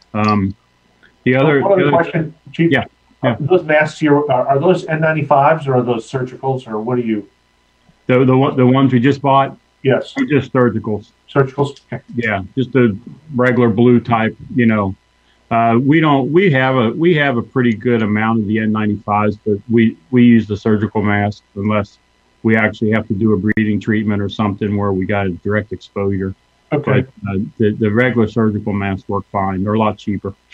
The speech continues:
Speaker 1: <laughs>
Speaker 2: Did, did you, uh, check with Nick to see if we, what we have in supply on, uh, N ninety-five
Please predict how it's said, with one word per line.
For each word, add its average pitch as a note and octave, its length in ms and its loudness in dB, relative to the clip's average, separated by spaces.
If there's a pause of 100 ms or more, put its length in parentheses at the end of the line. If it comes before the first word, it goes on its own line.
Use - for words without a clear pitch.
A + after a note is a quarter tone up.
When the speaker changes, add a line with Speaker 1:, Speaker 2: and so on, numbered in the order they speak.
(120)
Speaker 1:
<laughs> A#2+ 100 -2 (220)
Speaker 2:
Did, D#3 140 -2 (100)
did C#3 200 0
you, F#3+ 260 4
uh, D3+ 100 0
check E3+ 260 0
with E3 160 0
Nick D#3 240 -2
to - 60 -14
see D#3+ 200 2
if D#3 140 -2
we, D3 280 4
what D3 280 -2
we D3 140 2
have D3 240 4
in C3+ 80 0
supply C3+ 480 2
on, C3+ 320 0
uh, C3 200 -2
N C3+ 140 -2
ninety-five C3+ 400 -2